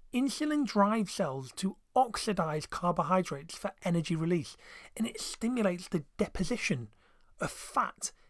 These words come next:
in adipose tissue. Any factor that stimulates the insulin-glucose pathway will ultimately increase fat storage. Scientists worldwide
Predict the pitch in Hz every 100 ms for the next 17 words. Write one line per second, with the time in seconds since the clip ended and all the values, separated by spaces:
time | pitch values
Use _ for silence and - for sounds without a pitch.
0 | _ _ 214 185 185 - - 175 175 -
1 | 151 - - 226 - 165 123 - _ _
2 | _ _ _ - 277 330 285 - 254 -
3 | 175 147 - - 175 151 139 - 180 175
4 | 170 170 160 151 175 151 165 151 - 208
5 | - 131 123 _ - _ _ _ _ _
6 | _ 196 202 214 202 208 185 151 156 -
7 | 151 - 135 - - 190 175 123 113 -
8 | - _ _ _ _ _ _ _ _ _
9 | _ _ _ _ _ _ _ _ _ _
10 | _ _ _ - - - - - - -
11 | - - 214 320 269 233 - 208 202 185
12 | 165 117 123